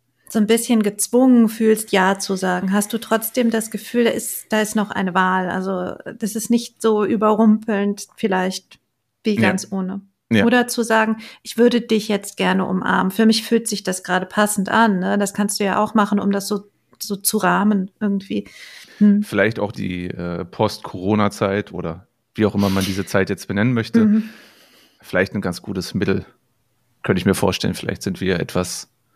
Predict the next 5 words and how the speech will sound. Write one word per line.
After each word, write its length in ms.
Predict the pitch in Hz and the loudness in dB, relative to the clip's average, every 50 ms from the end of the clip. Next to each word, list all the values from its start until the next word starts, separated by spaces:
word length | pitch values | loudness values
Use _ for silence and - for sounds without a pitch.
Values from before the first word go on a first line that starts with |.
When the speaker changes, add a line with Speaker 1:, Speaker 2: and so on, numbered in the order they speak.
| _ _ _ _ _ _ _ _ | _ _ _ _ _ _ _ _
Speaker 2:
Nähe, 640 | - 95 95 98 95 95 95 92 92 90 87 87 | -8 -4 0 2 4 4 4 4 2 0 -2 -4
Nähe 560 | 87 87 90 92 92 95 92 90 90 92 92 - _ | -4 -6 -6 -6 -6 -6 -6 -6 -8 -10 -12 -14 _
sensibler, 800 | - - 95 87 92 95 87 92 92 90 87 85 87 - 95 - _ - - - _ | -6 -6 -4 -2 -2 -2 -2 -2 -4 -4 -4 -6 -6 -6 -8 -12 _ -20 -20 -16 _
sensibler 480 | - 101 92 95 101 117 104 98 92 | -2 -2 -2 0 0 -2 0 0 -2
geworden. 360 | 90 92 87 87 87 87 120 | -2 -2 -4 -4 -6 -6 -8